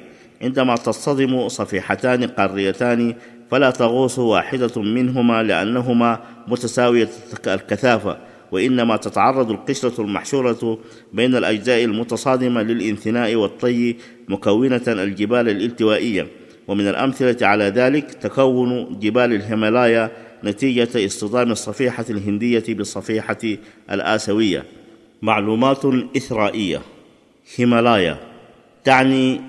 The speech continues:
كلمة هيمالايا بالسنسكريتية مقر الثلج، وهي سلسلة جبال في آسيا تفصل شبه القارة الهندية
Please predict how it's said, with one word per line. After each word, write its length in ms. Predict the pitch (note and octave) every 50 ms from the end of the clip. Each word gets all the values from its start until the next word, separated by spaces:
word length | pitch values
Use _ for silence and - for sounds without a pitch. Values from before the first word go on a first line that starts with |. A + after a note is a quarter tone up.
| - - -
كلمة 440 | G2 G#2 A#2+ B2+ B2+ A#2 A#2+ - G#2 G2+
هيمالايا 600 | A2 G#2+ G#2 G2+ G#2+ A#2+ B2 A#2+ A#2 A2 A2 G#2
بالسنسكريتية 1200 | F2+ F#2 G2 F#2 - - C3 B2+ A#2 - - - - G2+ G2 F#2+ F#2 - A#2+ A#2 A2 A2 G#2+ G2+ - - - - - - - -
مقر 380 | F#2+ - - C3 B2 A2+ A2+
الثلج، 420 | G#2+ - - - A#2 G#2+ F2+ - - - - - - - - - - _ _
وهي 280 | - A#2+ B2+ B2+ A#2+ A#2+
سلسلة 500 | A2+ - G#2+ G#2+ - - C#3 B2+ B2 A2+ -
جبال 580 | A#2+ G#2 G2+ G2+ G2 B2 B2 A#2+ A#2 A#2 A#2 A2
في 220 | - G#2 F#2+ -
آسيا 520 | G#2 B2 A#2+ A2+ - A#2 A2 A2+ A2+ A2 A2+ - - - - - - - -
تفصل 420 | C3+ B2+ - - C3+ B2+ A#2 A#2
شبه 280 | A#2 - C3 - - A#2+
القارة 420 | G#2 - - - B2+ A#2+ A#2+ A2+ -
الهندية 680 | G#2+ F#2+ G2 G#2 G2+ G2+ G2+ A#2 A#2+ A#2 A#2 A2+ A2